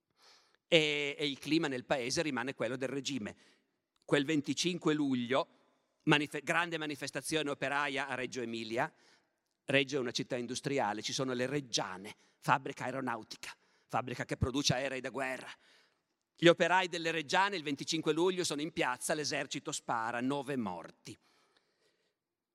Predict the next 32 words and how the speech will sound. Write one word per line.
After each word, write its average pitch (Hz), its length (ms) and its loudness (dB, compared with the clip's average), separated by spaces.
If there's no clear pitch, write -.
E 180 160 0
questo 233 400 4
è 196 40 2
il 233 140 -2
clima 202 380 -2
in 277 140 -2
cui 151 240 0
la 240 80 2
professoressa 151 640 -2
Iotti 202 720 0
fa 196 180 0
scuola 147 640 0
per 160 160 2
la 156 80 0
prima 170 320 2
volta 156 320 -2
in 143 80 0
vita 135 280 -2
sua 131 340 0
in 165 60 2
un 165 100 2
istituto 139 520 -2
tecnico. - 680 -14
Arriva 180 300 6
l'otto 180 200 -4
settembre, 175 640 -4
nascono 160 460 4
le 147 80 -2
prime 170 300 0
bande, 147 320 0
la 143 100 -8
resistenza. 139 960 -4